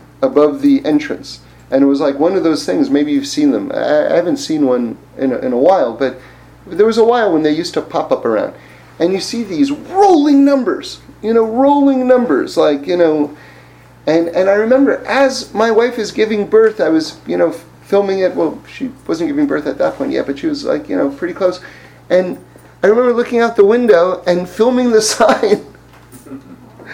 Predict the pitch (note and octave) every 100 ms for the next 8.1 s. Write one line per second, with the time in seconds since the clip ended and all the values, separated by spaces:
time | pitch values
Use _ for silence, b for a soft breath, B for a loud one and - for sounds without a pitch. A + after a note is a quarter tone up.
0 | C#4 B B B A3+ A#3 A3 G#3+ B3+ B3+
1 | B3 A#3 G#3+ G3 F#3 G#3 B3 G#3 E3 -
2 | F3+ F#3+ F#3+ F#3+ F3 - - - - B
3 | B B B B B B - - - -
4 | - - - F3+ F3 - - D3 F3+ A3+
5 | C4+ - F3+ D#4 C#4+ E3 G3+ C#4 G3+ A3+
6 | - - - A#3 A3+ A3 G3 C#4 B3+ B3+
7 | C4 C#4 C#4 B3+ B3+ B3 C4+ - - -